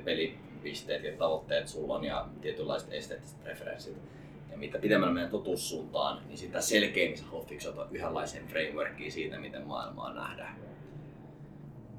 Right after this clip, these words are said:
Että tässä saa niinku aika selkeän mun mielestä semmosen niinku kolmikentän asiasta, mut silloin tää ei oo arvoframework, vaan tää on tämmönen niinku maailmankatsomusframework nimenomaan, jossa on a-, jossa on sekä niinku arvot että sun niinku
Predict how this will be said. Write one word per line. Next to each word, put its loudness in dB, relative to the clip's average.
Että -2
tässä 12
saa 12
niinku 12
aika 12
selkeän 12
mun 4
mielestä 4
semmosen -2
niinku -2
kolmikentän 6
asiasta, 4
mut 0
silloin 12
tää 12
ei 12
oo 12
arvoframework, 10
vaan 4
tää 10
on 8
tämmönen 4
niinku 2
maailmankatsomusframework 2
nimenomaan, 0
jossa 2
on 0
a-, 8
jossa 2
on 2
sekä 10
niinku 8
arvot 12
että 8
sun 4
niinku 4